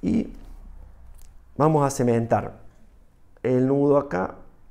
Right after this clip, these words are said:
de arriba y de abajo, para hacer, afirmar esto. Bien.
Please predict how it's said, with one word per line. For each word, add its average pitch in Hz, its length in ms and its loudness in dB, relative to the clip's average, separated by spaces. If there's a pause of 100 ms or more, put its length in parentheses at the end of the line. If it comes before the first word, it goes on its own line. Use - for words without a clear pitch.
(360)
de 104 100 -6
arriba 117 280 -2
y 123 40 0
de 123 80 0
abajo, 147 440 0
para 107 220 -4
hacer, - 520 -10
afirmar 104 480 -6
esto. 156 500 -6 (960)
Bien. 117 340 -8